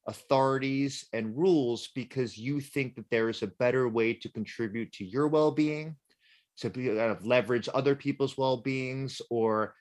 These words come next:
society's pretty dysfunctional right now, and you wanna work towards a more utopian ideal.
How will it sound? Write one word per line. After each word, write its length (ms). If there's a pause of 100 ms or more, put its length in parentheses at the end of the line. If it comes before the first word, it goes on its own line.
society's 640
pretty 320
dysfunctional 580
right 220
now, 440 (320)
and 180
you 80
wanna 200
work 280
towards 260
a 40
more 180
utopian 640
ideal. 400